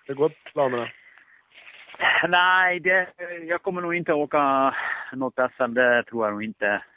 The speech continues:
Speaker 2: Eh, Årsjö var nog, nog det sista S M, tror jag. <laughs> Tror jag. Lägga till det, men, eh, eh, vi får se vad som, vad som händer här framöver och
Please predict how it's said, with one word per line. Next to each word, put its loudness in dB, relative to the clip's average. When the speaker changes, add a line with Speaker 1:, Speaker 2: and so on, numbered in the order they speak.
Speaker 2:
Eh, 0
Årsjö 0
var -10
nog, -6
nog -10
det -8
sista -2
S -6
M, -6
tror -6
jag. -4
<laughs> 0
Tror -4
jag. -2
Lägga 2
till -2
det, -4
men, -2
eh, 0
eh, 0
vi 0
får 2
se 2
vad 2
som, -8
vad -4
som -10
händer -2
här -4
framöver -4
och -8